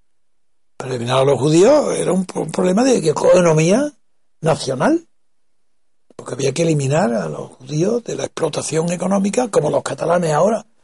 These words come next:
Si España nos roba, eso es una conclusión, aunque no esté demostrada, de economía política, porque está basada, eh, toda la in-,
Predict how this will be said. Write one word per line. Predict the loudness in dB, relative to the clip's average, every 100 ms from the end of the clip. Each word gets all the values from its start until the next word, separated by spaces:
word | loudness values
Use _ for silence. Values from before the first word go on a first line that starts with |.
| _
Si | -10 -6
España | -4 0 2 4
nos | 4 6
roba, | 6 6 6 2 -4 _ _ _ _ _ _ _ _ -8
eso | -4 2 4
es | 6 4 0 -8 _
una | -4 0 0
conclusión, | 2 2 2 0 4 4 4 2 -4 _ -12
aunque | -8 -6
no | -4
esté | 0
demostrada, | 0 0 0 0 2 0 -6 _ _ _ -8
de | 2 4 6 6
economía | 6 4 4 4 4
política, | 4 4 4 2 -4 -8 _ _ _ _ _ _ _ _ _ _ _ _ _ _ _ _ _ _ -16
porque | -12 -10
está | -2 2
basada, | 4 4 4 6 4 2
eh, | 0 -4
toda | 0 2 4
la | 4 4 4
in-, | 2 2 0 0